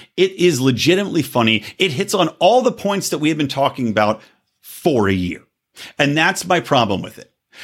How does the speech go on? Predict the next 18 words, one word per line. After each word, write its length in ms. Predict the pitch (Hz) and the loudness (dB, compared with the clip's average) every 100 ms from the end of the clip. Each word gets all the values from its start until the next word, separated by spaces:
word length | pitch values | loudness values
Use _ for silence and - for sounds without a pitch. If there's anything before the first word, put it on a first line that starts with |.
| - | -2
is 240 | 175 160 123 | 0 2 2
that 220 | 151 - | 0 0
it 120 | 151 | -6
hits 260 | 135 185 - | -2 -4 0
on 140 | 226 | 0
the 80 | 214 | 0
points 600 | 208 135 117 110 117 - - - _ _ - | -2 0 2 0 -4 -10 -12 -20 _ _ 0
of 500 | 170 214 233 202 190 _ | 2 2 0 -2 -8 _
the 200 | 127 175 | 0 2
last 560 | 160 151 147 147 - - _ | 4 4 4 2 -2 -8 _
year 960 | 127 131 143 190 190 117 92 95 90 _ _ _ _ _ _ _ _ _ _ _ _ | -6 -2 2 4 4 4 0 -4 -6 _ _ _ _ _ _ _ _ _ _ _ _
in 560 | 156 143 139 135 135 - _ _ _ _ _ _ _ _ _ _ _ _ _ _ _ _ _ | 0 2 0 -2 -6 -18 _ _ _ _ _ _ _ _ _ _ _ _ _ _ _ _ _
late 280 | 127 165 180 | 0 0 0
February 480 | - 147 131 127 120 | 0 2 4 4 2
of 80 | 110 | 0
twenty 220 | 120 101 | -2 -2
twenty-two, 320 | - 95 - _ _ _ _ _ _ _ _ _ _ _ _ | -4 -12 -18 _ _ _ _ _ _ _ _ _ _ _ _
right? 200 | 143 151 | -2 -2